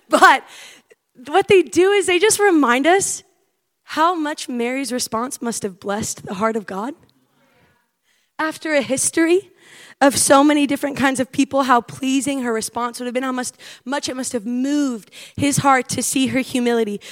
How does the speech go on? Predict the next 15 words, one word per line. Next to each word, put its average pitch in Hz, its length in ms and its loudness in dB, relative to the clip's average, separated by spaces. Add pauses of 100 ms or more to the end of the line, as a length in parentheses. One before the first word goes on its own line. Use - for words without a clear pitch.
(120)
to 277 140 0
search 294 320 4
high 269 240 2
and 254 100 -2
low 247 180 4
and 247 140 0
find 240 320 0
the 226 60 2
one. 233 340 -2 (760)
So 302 120 0
I 285 60 4
have 294 200 -2
to - 160 -8
ask 226 220 -2
us 233 220 -6